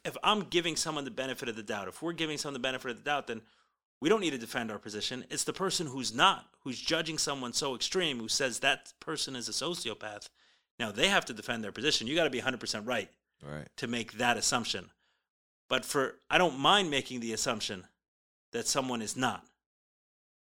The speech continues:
Speaker 1: They may prove me wrong over a, over a period of time, and I may change, change my position after a while. But originally when meeting someone or originally having experience where someone is hurting me, why can't I give them a little bit more grace?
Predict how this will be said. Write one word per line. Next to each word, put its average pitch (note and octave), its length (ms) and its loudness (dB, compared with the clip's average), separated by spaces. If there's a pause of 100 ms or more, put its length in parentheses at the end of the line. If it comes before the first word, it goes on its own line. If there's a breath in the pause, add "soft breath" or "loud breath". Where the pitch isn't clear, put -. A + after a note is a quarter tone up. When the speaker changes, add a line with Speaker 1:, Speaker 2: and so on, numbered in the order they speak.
Speaker 1:
They D3+ 100 6
may D#3 120 6
prove E3+ 280 2
me B2+ 80 0
wrong F3 380 4
over B2+ 360 -2
a, G#2+ 140 -4 (440)
over A#2 240 -2
a - 160 -6
period B2 300 -2
of G2+ 80 -10
time, D3+ 320 4
and A2+ 80 -4
I A2+ 60 -6
may A#2 160 -4
change, A2+ 580 -2 (140)
change C3 260 -4
my G#2+ 100 -4
position A#2+ 440 0
after G#2 260 -8
a G#2 60 -4
while. G2+ 340 -2 (720)
But A#2+ 240 -4 (280)
originally D#3 460 4
when C#3 140 2
meeting D#3 220 0
someone F3 440 2
or A#2 200 -2 (160)
originally C3+ 260 -4
having C3+ 220 0
experience C3+ 420 -4
where B2+ 60 -8
someone B2 300 -4
is A#2 100 -6
hurting C#3 260 -2
me, D#3+ 220 -4 (680 soft breath)
why B2 240 -2
can't B2+ 240 -2
I A#2 60 -2
give A2+ 180 0
them A2 160 -2
a - 20 -4
little A2+ 180 -2
bit G#2 100 -8
more A2 160 -6
grace? G#2 520 -4